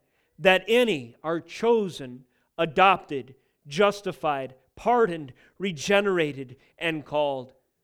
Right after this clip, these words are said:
That they have faith, hope, love, repentance, or perform new obedience from a new heart and new principles. Heaven and glory is his own, of his own preparing and giving. Both grace and glory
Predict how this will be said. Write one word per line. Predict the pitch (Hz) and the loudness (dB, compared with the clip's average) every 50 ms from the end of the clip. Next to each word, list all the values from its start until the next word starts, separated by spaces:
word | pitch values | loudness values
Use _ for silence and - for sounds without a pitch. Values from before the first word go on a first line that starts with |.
| _ _ _ _ _ _ | _ _ _ _ _ _
That | 147 180 190 175 | 0 2 2 4
they | 151 208 220 214 | 4 6 6 6
have | 185 214 214 196 - - - _ | 6 4 4 2 0 -4 -14 _
faith, | - - - - 233 254 254 202 156 131 - - | -20 -18 -2 4 6 6 6 6 2 -2 -6 -14
hope, | - - 240 254 233 214 220 - | -2 4 6 6 6 6 4 -2
love, | 190 190 233 247 247 226 175 | 0 2 4 4 4 4 4
repentance, | 190 185 175 - - 247 277 254 - - 214 185 170 - - - - _ _ _ _ _ | 0 -2 -2 0 0 0 0 0 -2 -4 -6 -6 -6 -10 -14 -18 -20 _ _ _ _ _
or | - 269 277 285 262 226 208 190 170 - - _ _ | -2 0 4 4 4 4 4 2 -2 -6 -14 _ _
perform | - 240 - - - 262 269 262 247 247 214 202 | -4 -4 -4 -2 -2 0 2 2 2 2 0 -2
new | 196 240 269 285 | -2 -2 0 0
obedience | 285 269 180 220 254 277 269 262 233 220 220 - - | 0 0 0 0 0 2 2 2 0 -2 -2 -6 -10
from | - 233 247 226 | -4 -2 0 0
a | 226 | 0
new | 214 220 262 254 | -2 -2 -4 -4
heart | 202 - 240 254 254 247 233 220 - - - - - - - | -4 -2 2 2 4 4 2 0 -2 -8 -18 -20 -20 -8 -2
and | 202 214 214 202 | 0 0 0 0
new | 214 254 254 | -2 -2 -4
principles. | - - 254 262 269 226 208 254 196 - 196 196 196 190 - - - _ - _ | -4 -2 0 0 0 -2 -6 -8 -6 -4 -4 -4 -4 -6 -8 -14 -20 _ -20 _
Heaven | - 226 285 277 226 254 226 208 | -2 2 2 2 2 0 -2 -2
and | 190 214 208 180 156 | -4 -4 -4 -6 -6
glory | 170 202 240 254 254 254 233 202 196 | -4 -2 0 2 2 4 2 0 0
is | 185 196 220 202 - | 0 0 0 0 0
his | - 240 262 220 170 | -4 -6 -6 -4 -6
own, | 214 226 254 254 262 240 202 170 156 - - - - - | -4 -2 0 2 2 0 -2 -4 -8 -14 -20 -20 -4 -2
of | 208 220 165 | -2 0 0
his | 208 233 214 160 - - | -2 -4 -4 -6 -4 -2
own | 254 277 302 311 285 | 0 0 0 0 -2
preparing | - 254 254 - - 240 254 247 247 240 220 | -4 -6 -6 -4 -2 0 0 2 0 -2 -2
and | 190 226 233 233 190 | -4 -4 -4 -4 -4
giving. | 160 220 214 202 185 165 156 | -6 -4 -4 -4 -6 -6 -6
Both | 127 175 202 202 185 - - | -4 -2 0 0 0 -2 -8
grace | - 170 180 208 240 269 262 240 247 - | -8 -4 0 0 0 0 0 -4 -6 -10
and | - - 202 196 180 147 | -8 -8 -8 -8 -8 -6
glory | 165 175 214 220 220 214 196 170 147 135 | -4 0 2 2 4 4 2 0 -2 -6